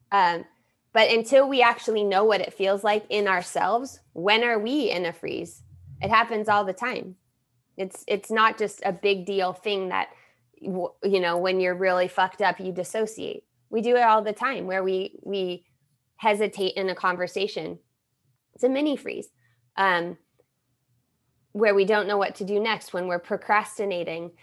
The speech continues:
um, you know, s-, when we're, uh, constipated. Like, there's so many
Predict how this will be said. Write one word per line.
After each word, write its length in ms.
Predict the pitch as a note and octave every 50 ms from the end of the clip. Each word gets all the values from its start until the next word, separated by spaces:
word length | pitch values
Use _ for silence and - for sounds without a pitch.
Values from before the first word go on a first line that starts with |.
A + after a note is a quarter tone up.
| _ _ _ _ _ _ _ _
um, 540 | F#3 F#3+ F3+ E3+ E3+ D#3+ E3+ E3+ E3+ D#3+ - - _ _ _ _ _ _ _ _ _ _ _ _ _ _ _ _ _ _ _ _
you 100 | A3+ A3
know, 160 | F#3+ F#3 - -
s-, 320 | - - - - - - _ _
when 400 | - - G3+ G3 G#3 G#3 G#3+ G#3
we're, 320 | G#3+ G#3+ G#3 G#3 G#3 G3 - - _ -
uh, 280 | G3 G3 F#3+ F#3+ F#3
constipated. 840 | F#3 - G#3+ G#3 C4+ - - - F#3+ - G3 E3 D#3+ - - F#3 F#3+
Like, 180 | F#3+ G3 F#3+
there's 220 | - G#3+ G#3+ G#3+ -
so 360 | - - - A#3 A3 A3 G#3
many 540 | G#3 F#3 G3 A#3+ A#3 F#3 F3+ F3+ E3 -